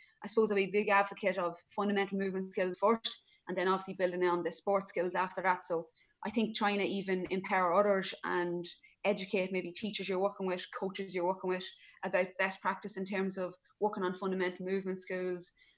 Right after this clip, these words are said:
and skills, and then also even the fitness side of things too, because children maybe aren't as active as they were years ago. So that's a big area and a big challenge for coaches, um, to try and ensure that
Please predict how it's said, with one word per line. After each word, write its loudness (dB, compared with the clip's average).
and 0
skills, 2
and 0
then 2
also 4
even 0
the -6
fitness 0
side 2
of -8
things -2
too, 2
because -4
children 2
maybe 0
aren't 6
as -4
active 4
as 0
they 0
were 6
years 6
ago. 4
So 0
that's 6
a 4
big 8
area 8
and 6
a 2
big 0
challenge 6
for 2
coaches, 2
um, 2
to -10
try 4
and 6
ensure 6
that 2